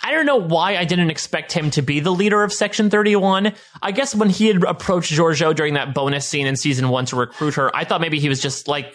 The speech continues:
like I said, a, a, just a basic recruiter. I didn't realize that he apparently seems to be the guy behind Section thirty-one, to the point where, uh, we get an, uh, an Admiral Cromwell or Cornwell appearance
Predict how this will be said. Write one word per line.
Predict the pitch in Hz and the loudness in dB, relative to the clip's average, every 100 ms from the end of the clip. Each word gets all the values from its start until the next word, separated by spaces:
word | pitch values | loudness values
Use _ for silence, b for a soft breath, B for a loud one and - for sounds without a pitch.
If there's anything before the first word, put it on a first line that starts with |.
| - | -10
like | 135 127 | -6 -4
I | |
said, | 135 196 135 | -2 0 0
a, | 131 - | 0 -2
a, | 135 | -6
just | 123 | -4
a | 151 | -4
basic | 135 147 143 147 | -4 -6 -4 -4
recruiter. | - 120 - 190 131 104 B B B | -4 -4 0 2 2 0 B B B
I | - 240 | -4 -2
didn't | 160 | 0
realize | 180 190 139 | 2 2 0
that | 123 | -2
he | 123 175 | 0 0
apparently | 165 156 147 | 0 -2 -2
seems | 160 147 | -2 -2
to | 151 | -2
be | 139 135 113 - _ - | -2 -2 -4 -8 _ -8
the | 123 165 262 185 | -2 0 0 0
guy | 143 202 196 123 95 - _ | 0 0 0 -2 -6 -10 _
behind | - 180 147 | -6 -4 -4
Section | - 156 147 | -4 -2 0
thirty-one, | 135 131 139 139 | 0 0 0 0
to | 135 | -2
the | 147 | -2
point | 190 170 | -2 -2
where, | 170 160 151 | 0 0 0
uh, | 143 131 B B | -2 -4 B B
we | - | -4
get | 170 202 | -2 0
an, | 165 | 0
uh, | 160 156 143 | 0 -2 -2
an | 156 | -4
Admiral | 165 214 214 180 | -4 0 0 0
Cromwell | - 190 214 285 190 143 131 123 | -2 0 2 2 2 2 0 0
or | 135 | -2
Cornwell | - 262 233 | 0 0 0
appearance | 151 151 139 120 123 - | 0 0 0 0 -2 -6